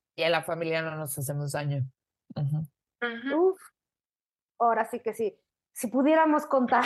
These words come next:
Speaker 3: <laughs> aquí todas esas cosas, oh, no acabamos
Speaker 1: Jesús.
Speaker 3: nunca.
Speaker 1: No acabamos nunca.
Speaker 3: Ok, punto número tres. Te
Speaker 2: Venga.
Speaker 3: sientes cul-, te sientes culpable por sentir lo que sientes.
Speaker 2: Puta, sí.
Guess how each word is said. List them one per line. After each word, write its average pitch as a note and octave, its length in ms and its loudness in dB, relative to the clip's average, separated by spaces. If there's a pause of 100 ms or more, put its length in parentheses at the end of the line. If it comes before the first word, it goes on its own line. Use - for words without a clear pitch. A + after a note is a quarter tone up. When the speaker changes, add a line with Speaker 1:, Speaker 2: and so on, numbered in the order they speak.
(220)
Speaker 3:
<laughs> F#4+ 520 4
aquí D#4 320 2
todas C#4+ 300 2
esas D4+ 300 0 (140)
cosas, C#4 380 2 (160)
oh, F4+ 320 8 (600)
no E4+ 200 2
acabamos G3+ 720 6
Speaker 1:
Jesús. C#4 60 -2 (400)
Speaker 3:
nunca. A#3 540 -4
Speaker 1:
No C#3+ 120 0
acabamos E3+ 640 2
nunca. E3 640 -4 (160)
Speaker 3:
Ok, C4+ 220 -2 (200)
punto D4+ 300 0
número C4+ 460 0
tres. - 440 -8 (1200)
Te B3+ 100 4
Speaker 2:
Venga. C4+ 260 4
Speaker 3:
sientes C#4 220 0
cul-, A#3 200 -6 (460)
te B3 100 4
sientes C4 380 -2
culpable G#3+ 560 0
por G3 200 -10
sentir G#3 380 -8
lo G3+ 140 -6
que F#3 100 -10
sientes. - 720 -10
Speaker 2:
Puta, A3+ 340 -4
sí. E3 340 -6